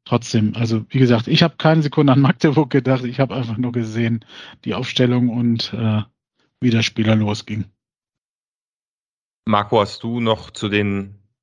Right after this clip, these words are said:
Speaker 2: anderen Wechseln, jetzt mal abgesehen davon, oder was heißt Wechseln, äh, von der, von der Aufstellung, dass Hoffmeier Mittelfeld gespielt hat, beziehungsweise dass wir mit vier sonst Innenverteidigern gespielt haben,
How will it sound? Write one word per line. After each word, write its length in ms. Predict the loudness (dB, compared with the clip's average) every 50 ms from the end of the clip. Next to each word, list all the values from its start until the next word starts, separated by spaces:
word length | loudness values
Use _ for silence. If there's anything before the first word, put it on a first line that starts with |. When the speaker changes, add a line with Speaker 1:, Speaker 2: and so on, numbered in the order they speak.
| _ -6
Speaker 2:
anderen 420 | -2 -2 0 0 0 -2 -2 -2 -2
Wechseln, 320 | -2 -4 -4 -4 -4 -2
jetzt 140 | -2 -2 -2
mal 80 | -2 -2
abgesehen 340 | -2 -4 -6 -6 -4 -2
davon, 460 | -4 -4 -4 -4 -6 -6 -6 -8 -10 -8 -2
oder 360 | 0 2 2 2 0 -4 -20 _ _ _
was 100 | -10 -8
heißt 160 | -6 -4 -4
Wechseln, 320 | -4 -4 -4 -4 -6 -6 -6 -12 -20 -20 -20 -20 _ -4
äh, 280 | 0 2 2 2 0 -2
von 220 | -2 -2 0 2
der, 160 | 2 2 2
von 160 | 0 0 0
der 140 | 2 2 2
Aufstellung, 320 | 2 0 0 -2 -2 -2 -2
dass 180 | -4 -2 -2
Hoffmeier 320 | -4 -4 -2 -2 -2 0 0
Mittelfeld 400 | -2 -6 -6 -6 -4 -4 -4 -6 -8 -18 _ _ -14
gespielt 320 | -14 -10 -4 -2 -2 0
hat, 120 | 0 -2 -4
beziehungsweise 680 | -6 -8 -8 -8 -8 -6 -2 0 0 0 0 -2 -4 -6 -8 -20 -20 -20 -20 -20 -20 -20 -20 -20 -20 -18 _
dass 180 | -2 -2 0 2
wir 60 | 4
mit 160 | 2 2 2
vier 480 | 0 -2 2 4 4 4 2 0 -8 -20 _ _ _ _ _ _ _ _ _ _ _ _
sonst 320 | 0 0 2 2 0 -2 -2
Innenverteidigern 720 | -2 0 0 2 0 0 2 2 2 2 4 2 2 0
gespielt 360 | 0 -4 -4 -2 -2 -2 0 2
haben, 440 | 0 0 0 -2 -4 -8 -8 -12